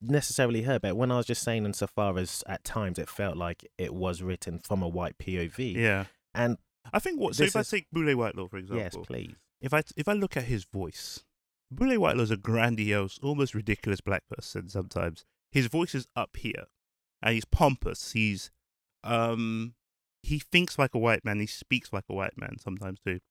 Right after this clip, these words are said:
Speaker 2: And when I say he speaks like a white man, he is politically incorrect. He has no filter whatsoever.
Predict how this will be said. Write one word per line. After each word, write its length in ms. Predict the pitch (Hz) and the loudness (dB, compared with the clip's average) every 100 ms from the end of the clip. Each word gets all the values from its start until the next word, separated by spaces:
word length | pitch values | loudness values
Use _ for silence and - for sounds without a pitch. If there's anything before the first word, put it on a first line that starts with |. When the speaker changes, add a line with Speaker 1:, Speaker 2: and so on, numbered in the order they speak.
| _ _ _ _ _ | _ _ _ _ _
Speaker 2:
And 120 | 120 | -4
when 80 | 131 | -2
I 40 | 165 | 0
say 120 | 151 | 0
he 40 | |
speaks 260 | - 139 - | 0 0 0
like 120 | 107 | 0
a 40 | |
white 180 | 113 107 | 0 0
man, 180 | 101 113 - _ _ - | -2 -10 -14 _ _ 2
he 80 | 117 | 2
is 80 | |
politically 480 | - 147 147 - 117 | 6 6 6 2 0
incorrect. 460 | - 110 101 95 - _ _ | 2 -2 0 -4 -4 _ _
He 100 | 117 | -2
has 260 | - 123 | 2 2
no 140 | 120 107 | 2 0
filter 380 | - 107 101 92 | 2 0 2 -2
whatsoever. 560 | 90 - 95 92 87 | -4 -4 -4 -4 -6